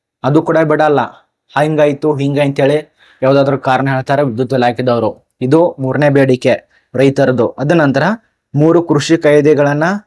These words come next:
ಹಿಂದಕ್ಕೆ ಪಡೆಯಬೇಕಾಗತ್ತೆ. ಇದು ನಾಲ್ಕನೇದಾಗಿ. ಐದನೇದಾಗಿ ಬೆಂಬಲ ಬೆಲೆ ಯೋಜನೆಯಡಿ ಮೆಕ್ಕೆಜೋಳ ಖರೀದಿ ಪ್ರಕ್ರಿಯೆಯಲ್ಲಿ ರೈತರಿಗೆ ಆಗುತ್ತಿರುವ ಸಮಸ್ಯೆಗಳನ್ನ ಬಗೆಹರಿಸಬೇಕು. ಹಲವಾರು ವಿಡಿಯೋ ಮಾಡಿ ತಿಳಿಸ್ಕೊಟ್ಟಿದ್ದೇನೆ.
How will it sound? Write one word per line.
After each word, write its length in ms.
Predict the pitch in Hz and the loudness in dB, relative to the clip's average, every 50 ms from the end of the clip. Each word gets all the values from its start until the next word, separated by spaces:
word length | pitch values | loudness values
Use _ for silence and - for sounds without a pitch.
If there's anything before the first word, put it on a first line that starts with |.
| _ _ _ _ _ _ _ _ _ | _ _ _ _ _ _ _ _ _
ಹಿಂದಕ್ಕೆ 460 | - 151 147 143 151 160 156 - 165 | -4 -2 0 2 2 2 2 0 0
ಪಡೆಯಬೇಕಾಗತ್ತೆ. 1080 | 160 160 143 135 147 143 139 139 135 - 139 123 120 127 120 - 117 104 - _ _ _ _ _ _ _ _ _ - | 0 0 2 2 2 2 2 2 0 0 0 0 0 0 0 0 -2 -2 -4 _ _ _ _ _ _ _ _ _ -4
ಇದು 160 | 139 135 156 | -2 0 0
ನಾಲ್ಕನೇದಾಗಿ. 760 | 151 - - - - 143 147 143 131 135 123 117 120 110 - _ _ _ _ _ - | 0 0 -2 -2 0 0 0 2 2 2 2 0 0 -2 -4 _ _ _ _ _ 0
ಐದನೇದಾಗಿ 560 | 127 135 135 131 165 160 143 147 135 135 147 | 0 0 2 0 0 2 2 2 2 2 0
ಬೆಂಬಲ 380 | 139 127 143 139 143 147 147 143 | 0 0 -2 0 0 0 0 2
ಬೆಲೆ 240 | 135 147 143 143 143 | 2 2 2 2 4
ಯೋಜನೆಯಡಿ 520 | 139 139 135 - 131 143 139 135 147 156 | 2 2 0 -2 -2 -2 0 0 0 0
ಮೆಕ್ಕೆಜೋಳ 640 | 151 139 127 - - 160 151 143 131 143 139 143 | 0 -2 -4 -2 0 0 0 2 2 2 2 2
ಖರೀದಿ 340 | 139 139 135 127 131 127 139 | 0 0 -2 -2 0 0 0
ಪ್ರಕ್ರಿಯೆಯಲ್ಲಿ 580 | 139 139 - 127 - - 131 135 131 135 147 180 208 208 _ _ _ _ _ _ _ _ - | 0 0 -2 -4 -2 0 0 2 2 2 2 0 0 -4 _ _ _ _ _ _ _ _ -2
ರೈತರಿಗೆ 500 | 131 143 156 147 - 151 139 139 123 156 | 0 2 2 2 2 0 2 2 2 2
ಆಗುತ್ತಿರುವ 640 | 156 - - 135 131 135 143 143 - 147 143 147 | 2 2 0 0 0 0 0 0 0 0 2 0
ಸಮಸ್ಯೆಗಳನ್ನ 680 | 147 - - 131 135 143 139 - 143 131 131 135 135 143 170 196 202 - - - | 0 -2 -2 -2 -2 -4 -4 -2 -2 0 0 2 2 0 0 -2 -4 -8 -6 -4
ಬಗೆಹರಿಸಬೇಕು. 920 | 131 139 139 135 147 147 139 - - 127 123 135 131 - 131 123 - - _ _ _ _ _ _ _ _ - | -2 0 0 2 2 0 -2 -2 -4 -2 0 0 0 0 0 -2 -2 -4 _ _ _ _ _ _ _ _ -6
ಹಲವಾರು 380 | - 120 123 131 143 151 151 | -2 0 2 2 4 4 2
ವಿಡಿಯೋ 140 | 151 147 147 | 2 2 0
ಮಾಡಿ 180 | 151 147 147 139 | 0 -2 -4 -2
ತಿಳಿಸ್ಕೊಟ್ಟಿದ್ದೇನೆ. 960 | - 143 139 139 - - 135 131 - 139 135 135 127 123 120 107 - _ | 0 0 0 0 0 -2 -2 -2 0 0 2 2 2 0 0 -4 -6 _